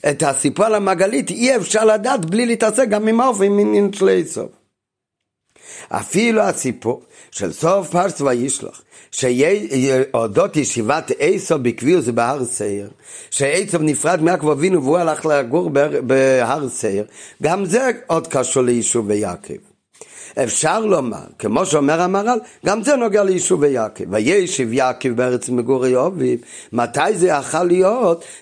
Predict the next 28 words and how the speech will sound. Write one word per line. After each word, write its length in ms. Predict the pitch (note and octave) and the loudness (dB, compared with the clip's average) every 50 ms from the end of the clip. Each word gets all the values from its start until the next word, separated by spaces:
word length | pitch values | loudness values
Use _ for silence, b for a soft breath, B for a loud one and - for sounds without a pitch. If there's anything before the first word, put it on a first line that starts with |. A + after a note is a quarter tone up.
| B | B
זה 160 | - D3 C#3+ D3+ | -2 -2 -2 -2
אחרי 280 | - - G3+ A#3+ A3+ | 0 0 0 0 0
שעשו 560 | D#3+ - - F3+ F3+ F#3 G#3+ A#3+ - - F#3+ | 0 0 2 2 2 2 0 0 0 0 2
לקח 360 | F3+ F#3 F3+ - F#3+ F#3 - F#3+ | 2 2 0 0 -2 -2 0 -2
את 120 | F3 - | 0 0
החלק 380 | F3+ D#3+ - E3+ E3+ E3 D3 - | -2 0 0 0 2 0 0 -2
שלו. 340 | - - A#2 A2 G#2+ G2 - - _ _ _ _ _ _ _ _ B B B B B B B B B B | -2 -2 -2 -2 -4 -6 -8 -14 _ _ _ _ _ _ _ _ B B B B B B B B B B
אומר 220 | - G#2+ A#2 C#3 E3+ | -4 -2 0 2 2
המהר"ל, 460 | G3 F#3+ D3+ C3 B2 B2+ E3 F#3 E3+ | 2 0 0 -2 0 0 0 -2 -2
מפני 360 | C3 A2+ G2 - - G#2 G#2 F#2+ | -4 -6 -8 -6 -6 -6 -4 -4
שדווקא 680 | - A2 G2 F2+ A#2 D#3+ F#3+ G#3 G#3+ G#3 - G3+ F#3+ | -2 -4 -2 0 0 0 0 0 -2 -2 -2 -2 0
שאחרי 460 | - - D3 D3 - - E3+ G3 F#3+ | 0 0 0 0 0 0 0 -2 0
שעשו 420 | - - D3 D#3 F3 E3+ F3 - - - B B B B B B | 0 0 2 2 2 0 -2 -8 -16 -18 B B B B B B
כבש 500 | - F2 F2+ G#2 D3+ F3 F#3+ F3 - E3 | -8 -6 -2 -2 -2 -2 -2 -2 0 0
את 140 | D3+ C3 - | 0 0 0
סעיר 280 | - - E3+ F3+ E3 | 0 0 0 2 2
והתיישב 560 | D#3+ D#3 B2+ - B2+ A#2 - - A2+ G#2 G2 F#2 F2 | 0 0 0 0 -2 -2 -2 -2 -2 -2 -2 -2 -4
בו, 220 | E2+ G2+ G2+ G2+ G2+ B B B B B B - | -4 -4 -4 -4 -6 B B B B B B -2
אז 260 | E3 G#3 G#3+ C#3+ C#3+ | -2 -2 -2 -2 -2
נעשה 340 | C#3 A#2 G#2+ - - F3 F#3 | -2 -2 -2 -2 0 0 2
יעקב 500 | F#3 D#3+ E3 F3 - - - C#3+ A#2 A#2 | 2 2 0 0 0 0 0 0 0 2
היורש 600 | A#2 A#2 A2+ A2+ A#2+ A#2 A2 E3 G#3+ G3 - D3+ | 0 2 2 2 2 2 4 2 2 2 0 0
היחידי 880 | C#3+ C#3 C#3 C#3+ - - D#3+ E3 E3 D3+ E3+ G#3 B3+ C#4+ A#3+ E3+ E3 E3 B B B B B B | -2 0 0 -2 -2 0 0 0 2 2 2 2 2 2 2 2 0 0 B B B B B B
בלי 260 | C3 E3 A3 A#3+ - | -2 -2 0 0 0
פקפוק 400 | - G#3+ G#3+ G#3 - D#4 - G#3+ | -2 -2 -2 0 0 0 2 2
על 140 | G#3+ A3+ B3 | 2 2 2
ארץ 260 | B3 A#3 A3 - A3+ | 0 -2 -2 -4 -4
ישראל. 400 | A#3+ G3+ F#3 - G#3 G3+ F#3+ | -6 -4 -4 -2 -2 -2 -2